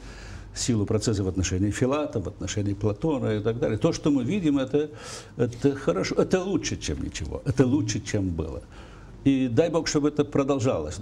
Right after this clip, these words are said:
именно в этом направлении, чтобы прекратились политические разборки с политическими противниками, э, искусственные сфальсифицированные дела против политических оппонентов и так далее. Но чтобы такие дела шли и дальше. И народ это поддержит.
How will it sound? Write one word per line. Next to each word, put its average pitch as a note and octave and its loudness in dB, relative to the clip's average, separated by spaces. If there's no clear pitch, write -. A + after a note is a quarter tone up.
именно C3 6
в A#2+ 6
этом A2+ 2
направлении, E2 0
чтобы - 0
прекратились A#2 2
политические A#2 2
разборки G#2+ 0
с - -2
политическими A2 2
противниками, A#2+ 0
э, G2+ 0
искусственные A#2 2
сфальсифицированные A#2 0
дела C3 2
против G2+ 0
политических A2 0
оппонентов A2+ 2
и G#2 2
так G#2 0
далее. F#2+ 0
Но B2+ 2
чтобы - 0
такие D3 2
дела B2+ 0
шли G#3 0
и - 0
дальше. G2 0
И C3+ 4
народ C3 2
это E3+ -2
поддержит. A2+ 0